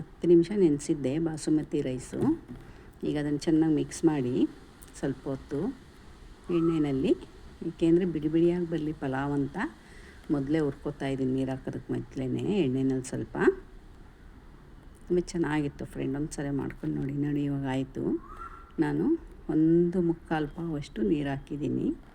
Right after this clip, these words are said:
ಇದರಲ್ಲಿ. ನೋಡಿ, ಇವಾಗ ಹಾಕ್ತಾಯಿದ್ದೀನಿ. ಹಾಕಾಯ್ತು.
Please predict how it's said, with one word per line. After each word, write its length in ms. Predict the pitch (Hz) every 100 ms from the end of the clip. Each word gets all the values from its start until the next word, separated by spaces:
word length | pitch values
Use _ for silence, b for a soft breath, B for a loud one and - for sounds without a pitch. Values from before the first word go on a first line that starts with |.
| B B B - 175
ಇದರಲ್ಲಿ. 420 | 135 131 127 165 220 - - - - - -
ನೋಡಿ, 200 | 135 131 139
ಇವಾಗ 180 | 135 127 262 - -
ಹಾಕ್ತಾಯಿದ್ದೀನಿ. 680 | 139 - 143 135 127 123 170 339 - B B B B -
ಹಾಕಾಯ್ತು. 560 | 143 - 143 135 -